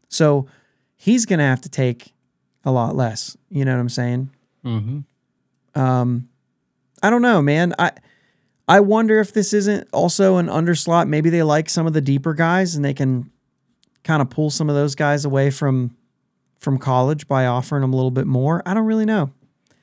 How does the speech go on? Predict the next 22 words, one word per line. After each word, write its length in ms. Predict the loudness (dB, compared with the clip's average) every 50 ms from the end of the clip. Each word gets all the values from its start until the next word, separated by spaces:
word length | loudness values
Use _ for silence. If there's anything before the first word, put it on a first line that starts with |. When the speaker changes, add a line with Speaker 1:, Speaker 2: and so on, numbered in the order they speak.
| _ _ _ _ _ _ _ _ _ _ _ _ -4
Speaker 1:
Um, 340 | -2 0 0 2 0 0
Speaker 2:
Yeah, 120 | 0 0 -2
it's 140 | -2 -4 -4
interesting. 500 | -6 -6 -6 -8 -12 -8 -8 -8 -8 -6 -4
Speaker 1:
it's 200 | -4 -4 -4 -4
really 300 | -2 0 0 0 0 0
tough 360 | 0 0 0 0 0 -2 -6 _
because 320 | -8 -4 0 0 0 0 0
I 140 | -2 -2
think 260 | 0 2 0 0 0 2
this 220 | 2 2 2 0
shows 420 | -2 -2 0 0 2 2 0 0 0
why 240 | 0 0 0 0 0
Paul 280 | -2 0 0 0 0
Skeens 380 | -2 -4 -4 -4 -2 -2 -2 -4
was 140 | -6 -6 -6
the 80 | -4
guy 240 | -2 0 2 2 2
they 100 | 2 0
were 80 | 0 0
gonna 180 | -2 -2 -2
draft, 540 | -2 -2 -2 -2 -2 -2 -6 -8 -10 _ _